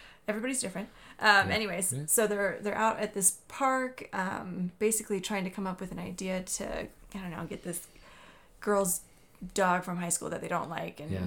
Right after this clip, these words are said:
Speaker 1: I don't know if they want to kill it or pretend to kill it or whatever.
Speaker 2: Yeah.
Speaker 1: But, um, so th-, yeah, the, the girl gets her period, and then all of a sudden this, like, werewolf being attacks her and,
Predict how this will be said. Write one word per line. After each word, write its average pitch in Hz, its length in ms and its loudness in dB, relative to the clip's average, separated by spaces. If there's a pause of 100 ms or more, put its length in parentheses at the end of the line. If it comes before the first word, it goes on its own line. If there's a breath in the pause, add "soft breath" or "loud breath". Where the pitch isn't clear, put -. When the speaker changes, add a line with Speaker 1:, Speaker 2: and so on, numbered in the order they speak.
(120)
Speaker 1:
I 175 60 -6
don't 170 100 -6
know 170 60 -8
if 160 60 -10
they 170 80 -6
want 170 120 -8
to - 40 -14
kill 180 240 -4
it 170 80 -4
or 170 40 -8
pretend 175 280 -6
to - 60 -10
kill 165 200 -6
it 160 160 -8
or - 100 -8
whatever. - 460 -8
Speaker 2:
Yeah. - 180 -2 (420 loud breath)
Speaker 1:
But, - 60 0
um, 180 380 -2 (1400)
so 185 280 4
th-, - 300 -12
yeah, 180 240 0
the, 185 160 -4
the 185 220 -4 (600)
girl 214 340 2 (140)
gets 220 220 -2
her 202 60 -2
period, 185 640 -2 (120)
and 190 140 -4
then 180 60 0
all 190 140 2
of 185 60 -2
a - 20 -2
sudden 190 280 -2
this, 208 200 0
like, - 200 -4
werewolf - 580 0
being 190 300 -10
attacks - 460 -4
her 85 160 -4
and, - 280 -6